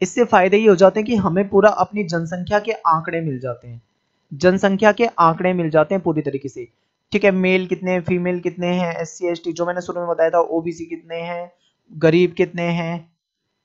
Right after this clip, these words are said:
पिछड़े हुए लोग कितने हैं, सरकारी नौकरी में कितने लोग हैं, private job में कितने लोग हैं, ठीक है, अ, सुविधाओं से वंचित कितने लोग हैं।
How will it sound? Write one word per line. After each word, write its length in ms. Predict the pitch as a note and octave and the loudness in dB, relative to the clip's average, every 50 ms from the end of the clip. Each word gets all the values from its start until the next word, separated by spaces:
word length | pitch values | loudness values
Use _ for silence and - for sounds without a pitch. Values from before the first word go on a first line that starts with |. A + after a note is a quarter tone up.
| _ _ _ - | _ _ _ -4
पिछड़े 360 | F#3+ F#3 F#3 - G3 F3+ F3+ | -4 -2 -2 0 4 4 6
हुए 220 | F3+ F3 F#3 F3+ E3+ - - | 6 6 4 2 2 -2 -2
लोग 240 | E3+ E3+ F3 E3 E3 | 0 2 2 2 0
कितने 260 | F#3 E3 E3+ F3 F3 | -4 -6 -4 -2 -2
हैं, 460 | F3 F3+ F3 E3+ E3+ F3 E3+ E3 _ _ _ _ _ | -2 -2 -2 -2 -4 -6 -8 -10 _ _ _ _ _
सरकारी 440 | - - E3+ E3+ F3+ F3 E3+ F3+ F3+ | 0 0 2 4 6 4 6 4 2
नौकरी 360 | F3+ F3 E3+ E3 F3 E3+ E3+ | 2 2 0 0 0 -6 -4
में 100 | F3 F3 | -6 -6
कितने 260 | E3+ E3+ E3+ F3 E3+ E3 | -8 -8 -8 -4 -2 2
लोग 240 | E3 E3 D#3+ D#3 | 4 4 4 4
हैं, 200 | E3+ E3 E3 D#3+ | 2 0 0 -2
private 360 | E3 E3 E3 E3 E3+ F3 E3+ E3+ | 0 0 0 2 0 -2 -2 2
job 200 | E3+ D#3+ D#3 E3 | 2 2 2 0
में 80 | E3 D#3+ | -6 -10
कितने 280 | E3+ D#3 - F3 E3+ E3 | -10 -16 -14 -10 -2 2
लोग 220 | E3 E3 D#3 D#3 | 2 2 2 0
हैं, 380 | D#3+ D#3+ D#3+ E3 D#3+ D#3 C3+ _ _ _ _ _ _ _ _ _ - | -4 -4 -4 -8 -12 -16 -20 _ _ _ _ _ _ _ _ _ -8
ठीक 120 | A#3 G3+ | -2 0
है, 100 | A3 G3 D#3+ - _ _ _ - - - | 0 0 0 -2 _ _ _ -12 -4 -2
अ, 260 | D#3 D#3 D#3 D3 - - E3+ | 0 2 4 2 2 0 -2
सुविधाओं 600 | D#3+ - - F3+ E3+ F#3 E3+ F#3+ F3+ F3+ F#3+ F#3+ | -6 -2 -2 2 2 4 6 6 6 6 4 2
से 140 | F#3+ G3+ | 0 -2
वंचित 440 | F#3+ E3 F3 F3 E3+ E3 F#3 F3+ F3 | 0 2 2 0 0 0 -4 -4 -4
कितने 300 | - F3 E3 F3+ F3+ F3 | -4 -8 -6 -4 -2 0
लोग 240 | F3 E3+ E3+ E3 E3 | 2 4 4 4 2
हैं। 380 | E3+ E3+ E3+ E3+ E3+ E3 - | 0 0 0 -4 -6 -10 -12